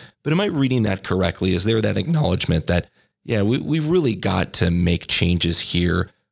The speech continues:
What would you say about the work that the claims office has done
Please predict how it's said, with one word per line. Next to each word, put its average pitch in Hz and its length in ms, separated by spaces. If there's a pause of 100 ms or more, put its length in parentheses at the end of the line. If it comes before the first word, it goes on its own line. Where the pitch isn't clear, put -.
What 139 140
would 170 120
you 120 80
say 104 240
about 95 240
the 92 80
work 92 300
that - 140
the - 60
claims 87 380
office 87 320
has 82 220
done 90 500